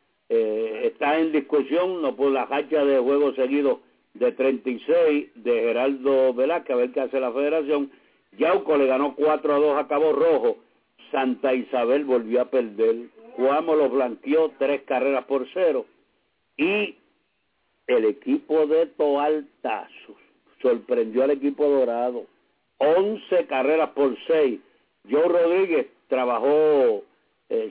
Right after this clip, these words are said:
siete y ocho entradas, creo que fue, le hicieron seis carreras, pero ganó el juego, once a seis, y Agustín Escobar de Toalta batió de tres tres con un cuadrangular, tres carreras remolcadas.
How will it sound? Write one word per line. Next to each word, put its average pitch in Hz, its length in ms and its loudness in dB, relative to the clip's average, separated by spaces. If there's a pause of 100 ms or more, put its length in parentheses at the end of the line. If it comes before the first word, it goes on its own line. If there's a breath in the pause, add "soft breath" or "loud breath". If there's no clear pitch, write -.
siete 147 440 0
y 127 380 0
ocho 156 300 0
entradas, 135 480 0
creo 135 180 0
que 143 120 0
fue, 151 140 0
le 156 60 -2
hicieron 135 340 0
seis 143 200 -2
carreras, 143 360 -2
pero 123 200 2
ganó 120 220 0
el 110 60 -6
juego, 139 320 -2 (240 soft breath)
once 131 320 -2
a 139 120 0
seis, 156 280 0
y 135 100 -2
Agustín 123 440 -2
Escobar 156 460 0
de 135 160 0
Toalta 151 460 0
batió 139 320 0
de 127 120 2
tres 151 300 -2
tres 165 260 0 (380 soft breath)
con 113 200 0
un 160 140 -2
cuadrangular, 160 760 2
tres 135 220 -2
carreras 135 640 -2
remolcadas. 120 920 -2